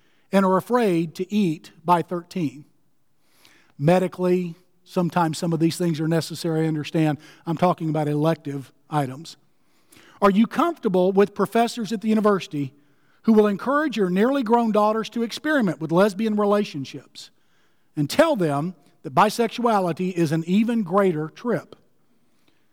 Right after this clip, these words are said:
Do you know that your girls will learn that marriage is an outdated institution that should be re-,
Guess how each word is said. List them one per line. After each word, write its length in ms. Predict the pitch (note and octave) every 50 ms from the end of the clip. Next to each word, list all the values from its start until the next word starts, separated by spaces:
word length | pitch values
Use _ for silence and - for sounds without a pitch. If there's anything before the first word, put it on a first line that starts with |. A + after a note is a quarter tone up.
| _ _ _ _ _ -
Do 80 | F3+
you 100 | G3 G#3+
know 180 | G#3+ A3+ C4 D#4
that 160 | E4 E4+ C4+
your 120 | B3+ B3 A#3
girls 380 | G3 A#3 B3 B3+ C4 B3 -
will 120 | A3+ G#3 G3+
learn 280 | G#3 A3 A3+ A#3+ A#3+
that 100 | G#3+ F3
marriage 400 | F3 F#3 G3 G#3+ A#3 A#3+ A#3 F#3
is 100 | G#3 E3
an 100 | F3+ F#3+
outdated 560 | F#3 F#3+ G3 F#3 D3+ D3+ F#3+ G#3 A3+ A#3 A#3+
institution 720 | A3+ A#3 A3+ - - A#3+ F#3 - A3 G3 E3+ - - F3+ F3
that 140 | F3 F3+ E3+
should 160 | - - F#3+
be 120 | F3 F#3 F3+
re-, 360 | E3+ F#3+ A3+ C4 B3+ A#3